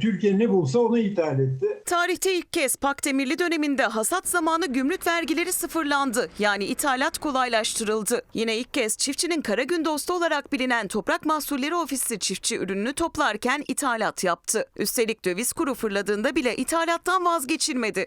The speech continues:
Speaker 2: Sadece ithalatın faturası kabardı. Yeterli desteği de alamayan çiftçi ithalatla rekabet edemedi. Önce borçlandı, sonra toprağından ayrıldı.
Speaker 1: Şimdiki Tarım Bakanı desek ki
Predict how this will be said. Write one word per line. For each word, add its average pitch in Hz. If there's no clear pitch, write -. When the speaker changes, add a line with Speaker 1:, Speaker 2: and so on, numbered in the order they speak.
Speaker 2:
Sadece 190
ithalatın 277
faturası 269
kabardı. 180
Yeterli 208
desteği 202
de 294
alamayan 240
çiftçi 220
ithalatla 302
rekabet 320
edemedi. 226
Önce 202
borçlandı, 254
sonra 311
toprağından 254
ayrıldı. 180
Speaker 1:
Şimdiki 196
Tarım 196
Bakanı 175
desek 202
ki 208